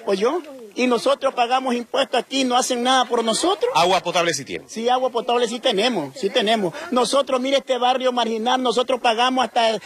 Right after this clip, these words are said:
Speaker 1: de sesenta dólares mensualmente y nos cobran multa. Yo no sé por qué razón vienen las multas con nosotros. Nosotros no es para que paguemos esa cantidad,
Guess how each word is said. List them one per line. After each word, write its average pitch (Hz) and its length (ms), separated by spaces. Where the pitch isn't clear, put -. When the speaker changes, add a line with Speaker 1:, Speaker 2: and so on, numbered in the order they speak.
Speaker 1:
de 240 140
sesenta 247 500
dólares 254 340
mensualmente 262 800
y 269 100
nos 254 160
cobran 262 400
multa. 277 360
Yo 262 120
no 262 120
sé 262 180
por 233 200
qué 254 140
razón 240 300
vienen 226 240
las 208 100
multas 208 300
con 196 120
nosotros. 185 420
Nosotros 226 340
no 220 60
es 214 80
para 190 220
que 180 220
paguemos 202 420
esa 214 100
cantidad, 180 600